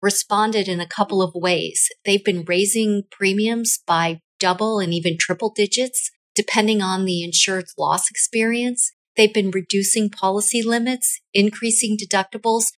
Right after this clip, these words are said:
and changing terms and conditions. Importantly, insurers are requiring insureds to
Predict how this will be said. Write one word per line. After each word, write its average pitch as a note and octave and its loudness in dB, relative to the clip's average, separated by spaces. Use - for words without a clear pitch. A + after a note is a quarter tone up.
and G3+ 2
changing A#3+ 2
terms G#3+ 0
and F#3 -2
conditions. F#3 -2
Importantly, G#3+ 2
insurers C4 0
are F#3+ 0
requiring G#3 -2
insureds G3+ 0
to F#3 -4